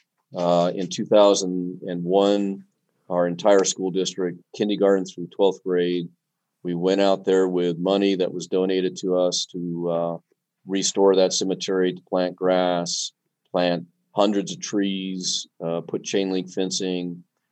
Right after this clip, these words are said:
redo the monument building's roof. So we were able to do all that. We have kiosk and walking trails and signs at the main gate.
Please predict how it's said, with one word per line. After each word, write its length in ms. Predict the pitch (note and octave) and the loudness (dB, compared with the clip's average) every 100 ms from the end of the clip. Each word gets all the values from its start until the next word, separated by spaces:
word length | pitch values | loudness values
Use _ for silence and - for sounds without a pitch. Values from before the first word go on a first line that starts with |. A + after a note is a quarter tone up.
| _ | _
redo 440 | F#2+ F#2+ F#2+ G2 F#2 | -4 -4 -2 -2 -2
the 60 | |
monument 460 | F2 F2+ F#2 F2+ E2+ | 0 0 0 -2 -2
building's 580 | F2 F2 F2 F2 E2+ E2 | 0 0 0 -4 -6 -6
roof. 540 | F2 G2+ G#2 G2+ - _ _ _ _ _ _ - | -4 0 0 -2 -8 _ _ _ _ _ _ -10
So 520 | - F#2 F2+ F2 E2+ | 0 2 2 0 -4
we 180 | - G#2 | -4 -2
were 120 | F#2+ | 2
able 220 | F#2+ F#2+ F2+ | 2 2 -2
to 80 | |
do 160 | E2 F#2+ | -4 2
all 260 | F#2+ F#2 F2+ | 4 4 6
that. 420 | F#2+ G2 G2 G2 _ _ _ _ - - | 6 6 4 2 _ _ _ _ -20 -16
We 120 | - F#2 | -4 2
have 220 | F#2 F2+ | 2 0
kiosk 600 | - A2+ G#2 G2+ G2 - | 0 6 8 8 4 0
and 100 | F2+ | 2
walking 340 | F#2+ G2+ G2+ | 4 4 0
trails 460 | F#2 G2+ F#2+ F#2+ F2 | -2 2 4 4 0
and 120 | E2 | -6
signs 480 | - G#2+ G2+ F#2+ F#2 | 0 2 2 0 -4
at 120 | F2+ | -8
the 60 | F2 | -6
main 360 | F2+ F#2 F2+ | -2 -2 -2
gate. 480 | F2 G2+ F#2+ F#2+ - | 2 4 4 0 -12